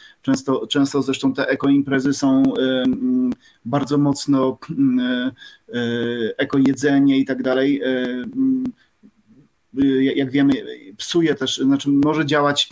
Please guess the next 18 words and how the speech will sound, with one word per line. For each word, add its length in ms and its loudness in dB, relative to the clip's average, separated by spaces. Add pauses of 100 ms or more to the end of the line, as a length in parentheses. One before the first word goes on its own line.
dosyć 400 -2
niszcząco 480 0
też 200 -6
na 140 2
klimat, 400 0
bo 80 0
jest 140 0
sprowadzane 540 0
z 80 -12
różnych 240 0
części 320 -2
świata 400 0
i 60 -2
tak 180 -4
dalej. 300 -2 (640)
E, 180 -2
podczas 360 -2
gdy, 280 -2